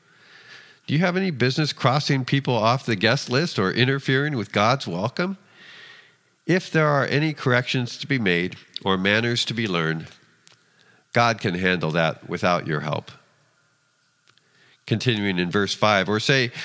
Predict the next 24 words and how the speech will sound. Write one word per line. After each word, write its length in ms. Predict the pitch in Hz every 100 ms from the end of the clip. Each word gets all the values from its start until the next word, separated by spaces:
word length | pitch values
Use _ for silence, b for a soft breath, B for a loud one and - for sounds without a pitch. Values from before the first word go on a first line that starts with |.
| B -
one 200 | 160 160
person 360 | 175 151 143
thinks 320 | 131 151 143 -
that 160 | 117
some 260 | - 156 165
days 380 | 135 120 120 -
should 200 | 127 127
be 120 | 120
set 200 | 117 135
aside 380 | 120 - 127 120
as 120 | 110
holy 360 | - 185 147 110
and 100 | 107
another 340 | 117 131 147
think 260 | 139 131 127
that 120 | 120
each 280 | 135 131 -
day 200 | 127 123
is 140 | 113
pretty 240 | - 143 127
much 280 | 123 120 113
like 280 | 110 110
any 260 | 101 101 98
other. 360 | 90 80 76